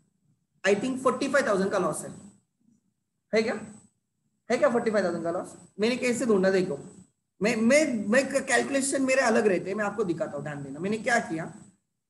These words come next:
मैंने सोचा यहाँ पे क्रेडिट पे फिफ्टी है, डेबिट पे एक लाख है, मतलब डेबिट एक लाख है,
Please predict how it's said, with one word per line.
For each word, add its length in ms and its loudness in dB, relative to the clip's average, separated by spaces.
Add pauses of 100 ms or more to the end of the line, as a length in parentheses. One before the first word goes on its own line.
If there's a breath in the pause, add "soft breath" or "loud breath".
(480)
मैंने 360 4
सोचा 280 4
यहाँ 320 4
पे 60 2
क्रेडिट 460 0
पे 120 2
फिफ्टी 320 0
है, 320 0
डेबिट 400 2
पे 140 4
एक 120 2
लाख 220 -2
है, 180 -12 (160)
मतलब 260 -2
डेबिट 280 4
एक 140 0
लाख 200 -6
है, 100 -18